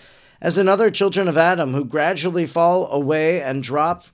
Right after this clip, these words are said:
from the natural perfection of early man or womanhood. This unchangeableness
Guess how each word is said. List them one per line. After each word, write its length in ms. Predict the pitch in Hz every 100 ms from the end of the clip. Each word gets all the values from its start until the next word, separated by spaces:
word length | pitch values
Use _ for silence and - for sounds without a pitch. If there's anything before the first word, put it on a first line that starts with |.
| _
from 280 | 117 - 151
the 80 | 147
natural 400 | 147 165 - 170
perfection 560 | - 139 151 143 160 156
of 140 | 131 -
early 340 | 165 165 170
man 340 | 147 139 143
or 180 | 127 143
womanhood. 560 | 143 156 165 117 107 - _ _ _ _ _ _ _ _ _ _ _ _ -
This 280 | 180 196 -
unchangeableness 1200 | 170 175 - 190 202 165 135 120 110 117 135